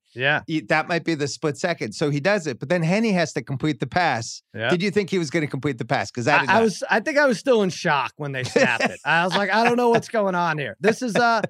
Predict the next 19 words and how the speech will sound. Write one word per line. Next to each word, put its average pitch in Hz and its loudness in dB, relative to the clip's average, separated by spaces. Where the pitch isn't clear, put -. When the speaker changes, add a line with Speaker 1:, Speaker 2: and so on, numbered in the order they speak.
Speaker 2:
<laughs> - -20
Speaker 1:
Bill 254 4
Belichick 240 0
arrogance. 233 0
This 220 -4
is, 247 -8
this 233 -2
dwarfs 226 0
it. 139 -8
Like, 175 -2
I 208 0
can't 226 -2
believe 220 0
this 196 -2
is 160 -4
the 156 -6
backup 226 0
in 165 -4
shotgun. 220 -2